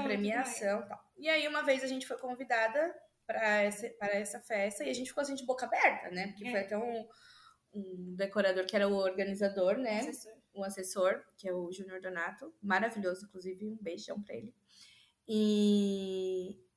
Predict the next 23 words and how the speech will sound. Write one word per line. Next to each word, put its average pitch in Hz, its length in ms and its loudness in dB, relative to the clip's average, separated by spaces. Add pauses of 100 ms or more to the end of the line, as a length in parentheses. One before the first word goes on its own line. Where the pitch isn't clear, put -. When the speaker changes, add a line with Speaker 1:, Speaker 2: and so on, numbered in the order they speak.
(140)
Speaker 2:
ele 220 120 -4
convidou 226 280 0
a 226 40 0
gente 220 140 -8
pra 240 180 -6
festa. - 240 -20 (140)
E 262 60 -8
aí, 302 120 -4
na 320 200 2
época, 302 160 -4
a 302 40 -4
gente 277 140 -8
falou 285 140 -6
assim, 277 260 -8
"Ué, 202 320 -4
nossa, 285 360 -4
a 262 40 -6
gente 233 240 -10
vai, 277 600 -4
né? 226 220 -2 (420)
Caramba, 240 640 0
que 233 140 -8
interessante." 311 760 4